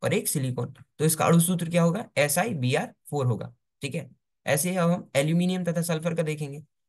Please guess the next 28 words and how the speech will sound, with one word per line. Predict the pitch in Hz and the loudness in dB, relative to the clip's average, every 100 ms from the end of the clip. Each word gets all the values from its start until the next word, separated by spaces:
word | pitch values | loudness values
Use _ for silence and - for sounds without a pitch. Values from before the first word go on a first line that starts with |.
| _ - | _ -2
तो | - - - | -2 -6 -2
एल्यूमिनियम | 143 170 185 190 190 | 2 4 4 4 2
जो | 151 | 0
है | 139 220 - | -2 -6 -6
वह | 139 180 - | -2 -2 2
आवर्त | 139 151 165 | 2 2 0
सारणी | 143 131 135 | 0 0 -2
में | 170 - _ _ _ - | -4 -6 _ _ _ 2
तेरहवें | 160 185 196 | 2 4 2
वर्ग, | 139 123 127 _ - _ - | 2 0 -2 _ -20 _ -2
तेरहवें | 160 165 208 - _ - | 0 0 -2 -8 _ -2
वर्ग | 135 131 | -2 0
का | 180 | -2
तत्व | 185 151 - 247 127 | 0 -2 -2 -8 -6
है, | - - _ _ | -6 -10 _ _
है | 185 | -2
ना। | 185 131 - | 0 -4 2
आवर्त | 127 160 170 | 4 4 4
सारणी | 127 123 123 | 2 4 2
में | 165 - - - - | 0 -4 -14 -20 0
तेरहवें | 147 165 196 | 2 4 4
वर्ग | 147 143 | 2 0
का | - 127 | -2 -2
तत्व | 160 190 | -2 -2
क्या | - 127 | 0 2
है, | 180 - | 0 0
एल्यूमिनियम | 120 123 120 131 165 | 0 2 2 0 -2
है, | 117 | -4